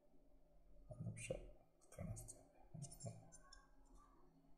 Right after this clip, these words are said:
ನೋಡಿ, ಟಿ ಎಲ್ ಜೀರೋ ಸೆವೆನ್ ಟು ಸಿ ಪಿ, ಟಿ ಎಲ್ ಜೀರೋ ಸೆವೆನ್ ಟು ಐ ಸಿ ಹಾಕಿ, ಏಟ್ ಪಿನ್ ಐ ಸಿ ಹಾಕಿ ಡ್ರೈವರ್ ಸೆಕ್ಷನ್ ಮಾಡಿದ್ದಾರೆ.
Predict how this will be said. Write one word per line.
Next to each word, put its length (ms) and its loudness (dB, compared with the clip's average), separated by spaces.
ನೋಡಿ, 160 12
ಟಿ 120 12
ಎಲ್ 180 12
ಜೀರೋ 220 12
ಸೆವೆನ್ 360 12
ಟು 80 12
ಸಿ 200 12
ಪಿ, 160 10
ಟಿ 80 12
ಎಲ್ 180 12
ಜೀರೋ 180 12
ಸೆವೆನ್ 400 12
ಟು 80 12
ಐ 100 12
ಸಿ 200 12
ಹಾಕಿ, 640 12
ಏಟ್ 200 12
ಪಿನ್ 160 12
ಐ 100 12
ಸಿ 180 12
ಹಾಕಿ 540 12
ಡ್ರೈವರ್ 300 12
ಸೆಕ್ಷನ್ 380 12
ಮಾಡಿದ್ದಾರೆ. 400 12